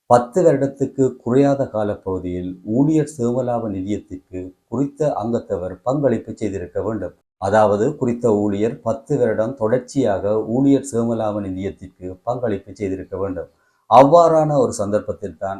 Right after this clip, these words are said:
அவர் அந்த முப்பது வீதத்தினை பெறுவதற்கு தகுதியுடைய அங்கத்தவராக கணிக்கப்படுவார்.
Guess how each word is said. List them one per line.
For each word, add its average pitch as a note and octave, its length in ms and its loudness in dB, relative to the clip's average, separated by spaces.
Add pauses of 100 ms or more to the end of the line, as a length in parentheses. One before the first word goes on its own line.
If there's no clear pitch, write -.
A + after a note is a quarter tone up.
(120)
அவர் G#2 340 -2 (100)
அந்த G2+ 240 -6 (260)
முப்பது C#3 420 -2
வீதத்தினை A2 500 -4
பெறுவதற்கு G2 640 -6 (280)
தகுதியுடைய A#2+ 640 0 (220)
அங்கத்தவராக F#2+ 920 -6
கணிக்கப்படுவார். G2 760 -8